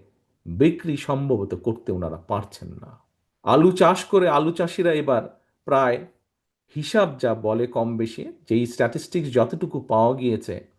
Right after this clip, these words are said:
প্রায় তিন হাজার কোটি টাকার যে লোকসান, তার আশঙ্কা তারা করছেন। তিন হাজার কোটি টাকার মতন লোকসান হতে পারে। অপরদিকে আমরা দেখি যে দু একটি রাজনৈতিক দলের আবদার মেটাতে গিয়ে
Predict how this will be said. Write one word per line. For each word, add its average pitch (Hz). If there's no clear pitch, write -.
প্রায় 143
তিন 233
হাজার 175
কোটি 170
টাকার 147
যে 120
লোকসান, 117
তার 117
আশঙ্কা 107
তারা 87
করছেন। 85
তিন 147
হাজার 127
কোটি 120
টাকার 104
মতন 98
লোকসান 98
হতে 90
পারে। -
অপরদিকে 180
আমরা 175
দেখি 160
যে 127
দু 120
একটি 165
রাজনৈতিক 135
দলের 123
আবদার 127
মেটাতে 135
গিয়ে 104